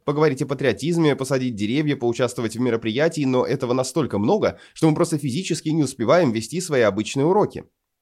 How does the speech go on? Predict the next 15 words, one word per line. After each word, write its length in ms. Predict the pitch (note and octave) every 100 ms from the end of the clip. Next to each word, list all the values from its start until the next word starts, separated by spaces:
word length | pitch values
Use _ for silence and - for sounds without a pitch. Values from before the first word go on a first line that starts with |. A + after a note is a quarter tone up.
| _ _ _ _ -
Некоторые 360 | A#2+ F2 G2+
учителя, 400 | F#2+ A2 G#2+ F3+
не 160 | B2 B2
разделяющие 580 | A#2+ A#2+ C3+ F2+ - F#2+
установок 420 | - G2+ F#2 F2+
властей, 460 | G2+ G2+ G3 G3 - -
находят 480 | C#3+ C3+ F#3 F3 D3+
способы 400 | D3+ D3+ D3+ D3+
их 260 | D3+ D3+
обойти, 500 | D#3 C#3+ E3 - G2+
от 200 | - G2+
фиктивных 560 | - C3 C3 G2+ F2 F2+
отчетов 420 | D#2+ G#2+ - D#3
до 140 | F#2 E2
саботажа. 640 | - G#2 - D#3+ F2+